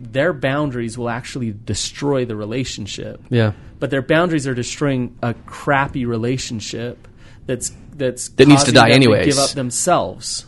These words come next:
Speaker 1: right? And, and really, it's, it's not them destroying the relationship. It's the addict saying, "I love the addiction more than I love you." And, and they're, and, and, and the boundaried partner is getting honest with themselves about that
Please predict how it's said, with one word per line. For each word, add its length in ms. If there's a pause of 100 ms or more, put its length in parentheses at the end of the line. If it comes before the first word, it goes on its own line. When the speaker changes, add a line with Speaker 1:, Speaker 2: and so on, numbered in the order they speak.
Speaker 1:
right? 360 (440)
And, 160
and 200
really, 300
it's, 360
it's 220
not 300
them 440 (360)
destroying 500
the 140
relationship. 840
It's 160
the 160
addict 360
saying, 360
"I 80
love 300
the 100
addiction 520
more 200
than 140
I 60
love 260
you." 420 (640)
And, 460
and 260
they're, 260 (120)
and, 200
and, 280
and 140
the 60
boundaried 580
partner 360
is 140
getting 480 (380)
honest 340
with 140
themselves 500
about 340
that 320